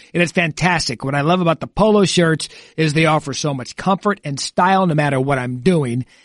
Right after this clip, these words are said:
They are so easy to take care of. Out of the dry, you don't even have to put on an iron. Collins hates ironing, so it's good for him. Plus, I never have to worry about what to wear on any occasion. Peter Millar is my go-to clothing for vacation,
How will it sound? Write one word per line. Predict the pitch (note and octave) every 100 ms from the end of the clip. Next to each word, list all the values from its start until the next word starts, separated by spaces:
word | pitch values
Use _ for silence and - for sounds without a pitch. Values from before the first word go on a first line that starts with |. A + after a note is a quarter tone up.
| -
They | D#3+
are | D#3
so | - G3+
easy | F3 F#3+ A#3 B3
to | A#3
take | G3 G#3+ -
care | E3 D#3 D3
of. | D3+ - _ -
Out | F3 G#3
of |
the | A3+
dry, | F#3+ G#3 G#3
you | G#3+
don't | A3
even | G#3+
have | G3
to | -
put | A3+
on | G#3
an | G3+ -
iron. | F3+ G3+ G#3 C#3 G#2 _ _ -
Collins | - G3 G#3+ E3
hates | F#3 F3+
ironing, | E3 F3+ D#3 B2+
so | C#3+
it's | C3+
good | - D3+
for | D3
him. | D#3+ B2+ B2+ _ _
Plus, | - A#3 B3 - - -
I | G3+
never | G3+ A#3+
have | A#3
to | A3
worry | A#3+
about | A3+ A3 - -
what | A3 A3
to |
wear | G#3+ G#3+ G3+ G3+ - _ -
on | G3
any | G#3 G3
occasion. | - A#3 A3 D3
Peter | - B3+ B3+
Millar | A3 G3+ G3+
is | E3+
my | D#3+
go-to | D#3 G3 A#3 D4 B3+
clothing | - G#3+ G3+ G3+
for | E3
vacation, | C3+ B2+ - B3 B3+ G#3+ A#3+ A#3